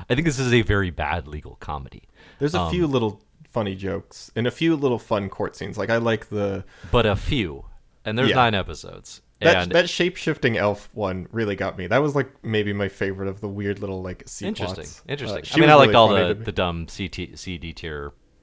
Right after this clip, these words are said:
Speaker 1: you know, uh, therapy group stuff with the, with the villains. I
Speaker 2: Yeah.
Speaker 1: thought that,
Speaker 2: Yeah,
Speaker 1: that
Speaker 2: that was
Speaker 1: stood
Speaker 2: good
Speaker 1: out
Speaker 2: too.
Speaker 1: to me, definitely. The vampire in particular. Um, or the not a vampire. But yeah, I mean, I think, like, as a legal comedy, I, like, I would not recommend this. <laughs> I think when it was willing to be a big, bright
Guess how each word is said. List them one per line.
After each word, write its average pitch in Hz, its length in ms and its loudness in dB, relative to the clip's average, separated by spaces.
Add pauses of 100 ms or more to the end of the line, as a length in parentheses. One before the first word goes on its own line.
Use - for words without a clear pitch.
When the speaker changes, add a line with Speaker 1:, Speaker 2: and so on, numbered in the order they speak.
(120)
Speaker 1:
you 85 100 -10
know, 69 240 -14 (320)
uh, - 360 -14
therapy 76 320 -6
group 80 220 -16 (160)
stuff - 300 -10
with 78 100 -12
the, 76 120 -12
with 73 140 -14
the 78 60 -10
villains. 71 340 -12
I 82 60 -4
Speaker 2:
Yeah. - 60 0
Speaker 1:
thought 76 140 -8
that, 76 180 -10
Speaker 2:
Yeah, 143 140 -2
Speaker 1:
that - 60 -4
Speaker 2:
that - 80 -6
was 131 100 -14
Speaker 1:
stood 90 140 -8
Speaker 2:
good 78 60 -4
Speaker 1:
out 76 100 -4
Speaker 2:
too. - 20 -12
Speaker 1:
to 80 60 -6
me, 76 120 -4
definitely. 78 280 -8
The 92 60 -6
vampire 78 340 -8
in 73 60 -20
particular. 73 360 -18 (460)
Um, 82 360 -4
or 101 80 -8
the 78 60 -12
not 73 180 -10
a - 20 -18
vampire. 78 380 -14 (280)
But 170 100 0
yeah, 143 160 10
I 113 80 0
mean, 127 120 2
I 120 40 0
think, 123 160 -4
like, 101 160 -8
as 92 160 -6
a - 20 -8
legal 82 180 -12
comedy, 76 500 -10 (460)
I, 82 60 -12
like, 76 220 -12
I 76 40 -8
would 76 120 -10
not 73 240 -14
recommend - 380 -16
this. - 440 0 (140)
<laughs> - 160 -8
I 131 120 4
think 123 220 0
when 113 220 0
it 110 180 0 (640)
was 104 340 -4
willing 101 400 -2
to 101 140 -10
be 82 480 -6
a 95 60 -14
big, 85 320 -8
bright 78 340 -4